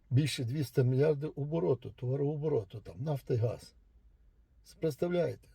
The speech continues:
навіть Європейський Союз. А що він, Європейський Союз, дав допомоги Україні, військової допомоги двісті з копійками мільярдів? Ні, не дав. Може, разом з гуманітаркою, може, дав. Ну, але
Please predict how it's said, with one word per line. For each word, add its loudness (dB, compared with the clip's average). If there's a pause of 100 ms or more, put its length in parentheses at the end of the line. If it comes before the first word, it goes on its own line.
(120)
навіть 0
Європейський -2
Союз. -6 (1080)
А -4
що 2
він, 2
Європейський 2
Союз, -4 (1160)
дав 6
допомоги 2
Україні, 2
військової 0
допомоги 0 (520)
двісті -4
з -6
копійками 0
мільярдів? 2 (120)
Ні, 0
не -2
дав. -4 (1500)
Може, 4
разом 4
з -12
гуманітаркою, 0
може, 0
дав. -6 (960)
Ну, -8
але -2